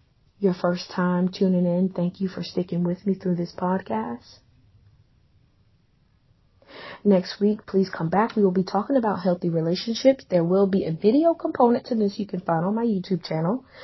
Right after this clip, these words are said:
My husband will be joining me for this, and I will have a couple of other guests that will be joining me for this. Um, this will be sometime next week.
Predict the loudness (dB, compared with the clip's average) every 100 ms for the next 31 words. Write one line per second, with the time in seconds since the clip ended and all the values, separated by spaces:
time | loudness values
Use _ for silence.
0 | -16 0 2 2 0 0 0 2 2 0
1 | 2 2 4 2 0 -2 -4 -4 -4 -6
2 | -4 -4 -4 -4 -6 -8 -8 -8 -2 0
3 | 0 0 0 0 0 0 0 -4 -2 -2
4 | -4 -4 -4 0 -2 -2 -14 -20 -20 -20
5 | -20 -10 -2 0 2 0 -2 -4 _ _
6 | _ _ -2 -2 2 0 2 2 0 -2
7 | -8 _ _ _ -20 -8 -2 0 2 2
8 | 2 0 -4 -8 -6 -6 -6